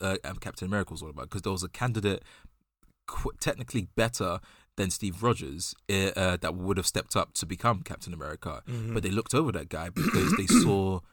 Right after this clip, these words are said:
Speaker 1: okay, the, the, the Tommy Lee Jones, like, "All right, let, let's test who's actually gonna jump on this grenade."
Speaker 2: Yeah.
Speaker 1: Grenade. And then he jumped on the grenade, stupidly without a helmet. He just put his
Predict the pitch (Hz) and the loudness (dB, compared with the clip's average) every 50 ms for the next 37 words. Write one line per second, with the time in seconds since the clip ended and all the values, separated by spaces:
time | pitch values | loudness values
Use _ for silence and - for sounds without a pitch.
0 | _ _ - 110 110 - 110 92 90 92 90 - - 104 101 87 95 92 - 104 | _ _ -2 0 2 4 4 4 4 2 0 -2 -2 -2 -2 0 -2 -4 -2 -2
1 | 98 90 - 117 113 110 110 110 95 - 113 104 98 87 95 92 76 64 85 62 | -4 0 2 4 4 6 4 4 4 4 4 2 2 2 0 0 0 0 -2 -2
2 | 80 101 98 104 110 - - - - 117 101 - - - - - - 113 101 92 | -2 -4 0 2 2 2 2 4 4 4 4 4 0 -4 -6 0 0 2 2 2
3 | 90 - - 104 107 98 90 113 92 98 95 92 - - 90 92 101 98 90 92 | 0 -2 0 0 0 2 2 2 0 0 -2 -2 -2 -4 0 0 2 2 2 0
4 | 92 - - 110 113 117 110 98 143 143 143 139 135 - _ _ - 98 101 104 | -4 -6 -4 0 2 4 6 8 8 8 8 6 4 0 _ _ 0 4 4 6
5 | 101 98 98 95 - 90 95 90 - 123 113 - 113 101 95 87 101 101 98 98 | 6 6 4 2 0 -4 -4 2 4 4 4 4 0 -2 -2 0 0 2 2 2
6 | 98 95 95 - - - - _ _ _ _ _ _ - - - 180 165 160 120 | 2 2 0 -2 -10 -20 -20 _ _ _ _ _ _ -4 4 4 6 6 6 6
7 | 117 107 95 107 101 98 - - _ _ - 101 95 92 - - 120 104 90 87 | 6 8 10 10 10 8 8 4 _ _ 0 0 0 2 4 4 4 4 4 2
8 | 87 82 - _ - 95 98 92 98 - - - - 80 90 95 87 85 | -2 -4 -6 _ -6 -4 -2 0 0 0 2 2 2 2 2 0 0 -2